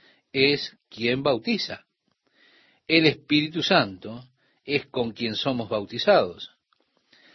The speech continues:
A mí me gusta esta figura. Incluso cuando usted es bautizado en el agua,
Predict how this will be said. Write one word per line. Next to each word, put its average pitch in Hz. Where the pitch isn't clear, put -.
A 190
mí 262
me 254
gusta 214
esta 120
figura. 110
Incluso 135
cuando 139
usted 135
es 143
bautizado 113
en 113
el 127
agua, 113